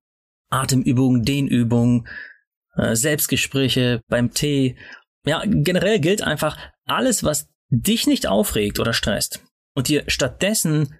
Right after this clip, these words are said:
ein Gefühl von Geborgenheit oder Unbekümmertheit gibt, fördert auch deinen Schlaf.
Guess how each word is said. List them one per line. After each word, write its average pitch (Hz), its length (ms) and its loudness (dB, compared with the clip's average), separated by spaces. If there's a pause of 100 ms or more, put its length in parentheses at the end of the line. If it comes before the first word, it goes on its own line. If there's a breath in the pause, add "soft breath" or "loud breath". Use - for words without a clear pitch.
(140)
ein 123 160 2
Gefühl 160 320 2
von 123 340 2
Geborgenheit 117 840 2
oder 107 380 -2
Unbekümmertheit 202 720 2
gibt, - 320 -2 (680)
fördert 120 300 0
auch 110 120 -2
deinen 117 200 2
Schlaf. - 460 -4